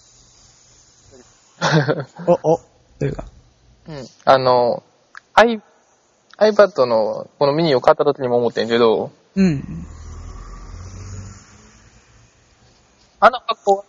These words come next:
Speaker 1: ける時に、
Speaker 2: うん。
Speaker 1: あの、ここ引っ張ってね、みたいな。
Speaker 2: あ、はいはいはい。
Speaker 1: で、そのちょっぴりを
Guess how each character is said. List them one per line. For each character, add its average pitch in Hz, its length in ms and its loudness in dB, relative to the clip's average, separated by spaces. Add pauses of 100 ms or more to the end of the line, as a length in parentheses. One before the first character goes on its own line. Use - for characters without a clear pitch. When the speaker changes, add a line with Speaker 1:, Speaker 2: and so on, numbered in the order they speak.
Speaker 1:
け 196 60 -2
る 190 60 -6
時 180 200 -8
に、 127 360 -4 (400)
Speaker 2:
う 180 80 2
ん。 147 220 0 (440)
Speaker 1:
あ 143 80 -18
の、 127 160 -6
こ - 160 4
こ 185 140 6
引 233 120 4
っ - 100 -16
張 226 100 8
っ 226 100 -4
て 208 140 4
ね、 147 80 0
み 127 100 -6
た 98 100 0
い 98 80 -4
な。 113 260 -2 (1500)
Speaker 2:
あ、 151 200 2
は 143 120 4
い 131 80 2
は 131 60 2
い 135 40 2
は 127 100 0
い。 - 160 -6 (2250)
Speaker 1:
で、 233 80 2
そ 302 140 6
の 285 80 6
ち - 100 4
ょ 208 40 6
っ 202 100 -6
ぴ 220 100 0
り 214 100 4
を 208 240 2